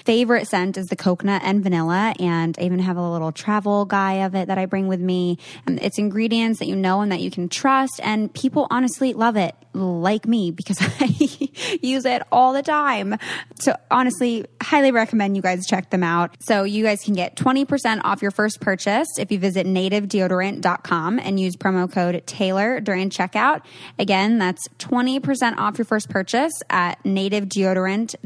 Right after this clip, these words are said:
dot com with promo code Taylor. Highly recommend it. Get yourself some natural deodorant so that you're good to go. <laughs>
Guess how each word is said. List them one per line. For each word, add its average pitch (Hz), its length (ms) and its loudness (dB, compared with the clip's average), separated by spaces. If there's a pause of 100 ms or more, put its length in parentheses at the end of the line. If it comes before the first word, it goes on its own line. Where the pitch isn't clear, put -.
dot 185 320 2
com 180 500 0 (280)
with 190 120 0
promo 180 340 0
code 185 440 -2 (140)
Taylor. 208 640 -2 (440)
Highly 202 240 2
recommend 175 480 0
it. 170 220 -2 (500)
Get 185 160 0
yourself 214 280 0
some 233 120 -2
natural 196 340 -2
deodorant 180 640 0
so - 120 -4
that 170 180 -2
you're 190 100 -4
good 220 160 -2
to 254 140 0
go. 285 340 -4 (160)
<laughs> - 400 0